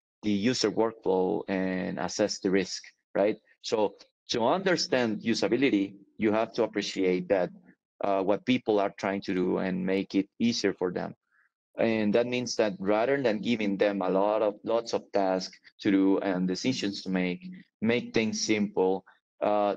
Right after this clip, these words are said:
that's why the user interface design is so important. Uh, it's, it's not only,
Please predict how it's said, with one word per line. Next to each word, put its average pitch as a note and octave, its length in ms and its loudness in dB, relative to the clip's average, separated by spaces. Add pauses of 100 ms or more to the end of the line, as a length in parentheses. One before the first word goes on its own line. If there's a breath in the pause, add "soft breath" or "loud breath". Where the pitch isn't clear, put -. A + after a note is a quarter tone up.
that's A#2+ 340 -2
why A#2 540 0 (220)
the G#2 420 2
user D3 220 2
interface G2+ 880 -2
design F#2 520 -2
is F2+ 260 -2
so B2 220 0
important. F#2+ 640 -4 (480 soft breath)
Uh, G2 280 2
it's, A2 420 0
it's - 320 -2
not C3+ 200 2
only, C3 600 2